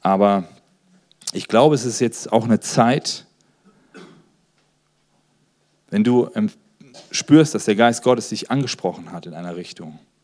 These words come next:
dass du dich heute entscheiden kannst, dass du heute sagen kannst, ich will mein Leben wirklich dir hinlegen, ich,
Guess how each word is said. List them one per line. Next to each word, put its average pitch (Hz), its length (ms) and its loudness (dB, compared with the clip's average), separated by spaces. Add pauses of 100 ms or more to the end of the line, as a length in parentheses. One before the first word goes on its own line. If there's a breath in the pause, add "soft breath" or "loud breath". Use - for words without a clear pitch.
(540 loud breath)
dass - 160 -6
du 151 140 0
dich 127 200 -4
heute 131 220 2
entscheiden 139 520 -2
kannst, - 520 -20 (300 loud breath)
dass - 180 -8
du 151 220 2
heute 160 420 2 (260 loud breath)
sagen 127 340 0
kannst, 113 300 -4
ich - 280 -10 (1040 soft breath)
will 120 100 -4
mein 113 200 -2
Leben 113 340 -2
wirklich 120 580 -6 (560)
dir 123 380 -4
hinlegen, 104 600 -10
ich, - 440 -20